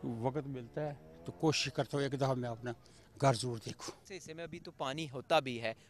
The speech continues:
Speaker 2: कम उतरा है, तो कभी आपके इत्तेफाक हुआ हुआ कि जो, जहाँ आपका घर था वहाँ पे पानी कम हुआ हो तो आप गए हों वहाँ?
Speaker 1: जी, कई दफ़ा गया हूँ, कोई ऐसी बात नहीं है। हमारा घर वहाँ पर था, वो देखें सामने, ये जो सामने है, ये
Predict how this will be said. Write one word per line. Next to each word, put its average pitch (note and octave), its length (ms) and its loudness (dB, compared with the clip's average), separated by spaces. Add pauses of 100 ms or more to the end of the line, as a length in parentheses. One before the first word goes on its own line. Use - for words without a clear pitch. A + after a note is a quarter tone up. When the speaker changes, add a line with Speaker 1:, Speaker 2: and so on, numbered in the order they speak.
Speaker 2:
कम D#3+ 120 4
उतरा D#3+ 220 2
है, D#3 60 8
तो E3 120 -2
कभी F#3 260 2
आपके F3 520 6
इत्तेफाक D#3+ 500 4
हुआ D#3+ 200 8
हुआ G#3 180 10
कि G3 220 -2
जो, F3 260 0
जहाँ D#3 220 4
आपका E3+ 260 0
घर C3+ 220 4
था D#3 160 -2
वहाँ C#3+ 200 -2
पे D#3 100 -8
पानी C#3+ 260 -2
कम D#3 180 2
हुआ C#3+ 180 2
हो C3+ 80 2
तो C#3 80 0
आप B2+ 160 2
गए A#2 120 0
हों B2 120 -2
वहाँ? A2+ 160 -4 (100)
Speaker 1:
जी, F3 140 -4
कई F3+ 200 0
दफ़ा C3+ 180 -2
गया G#2 160 -6
हूँ, G#2+ 100 -4
कोई B2+ 180 -2
ऐसी - 260 -8
बात G2+ 180 -6
नहीं G#2+ 120 -4
है। A#2 120 -6 (500)
हमारा C#3 260 6
घर D3 160 4
वहाँ C3 280 2
पर C3 60 0
था, - 160 -10
वो C3 180 -8
देखें A2+ 200 -12
सामने, - 1120 -14
ये D#3+ 100 0
जो D#3 80 -2
सामने E3+ 320 0
है, B3+ 120 0 (500)
ये C3+ 200 -4